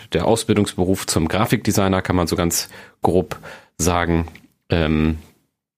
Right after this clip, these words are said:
und, ähm, ich bin seit fast zehn Jahren, äh, selbstständig unterwegs und, ähm, hab, äh, vor vier, vor fünf, Jahren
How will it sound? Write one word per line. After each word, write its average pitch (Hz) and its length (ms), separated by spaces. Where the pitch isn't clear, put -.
und, 80 460
ähm, 78 480
ich - 180
bin 80 240
seit 82 360
fast - 220
zehn 90 200
Jahren, 80 420
äh, 90 160
selbstständig 104 500
unterwegs 92 600
und, 101 500
ähm, 92 320
hab, 90 280
äh, 60 520
vor 87 480
vier, 113 300
vor 98 200
fünf, 110 580
Jahren 95 580